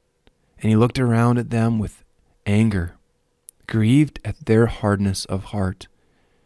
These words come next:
and said to the man, "Stretch out your hand."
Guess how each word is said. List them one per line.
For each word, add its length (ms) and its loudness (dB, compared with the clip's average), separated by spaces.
and 160 -4
said 240 -2
to 60 -4
the 100 -2
man, 400 -4
"Stretch 560 -4
out 260 -4
your 160 -2
hand." 540 -6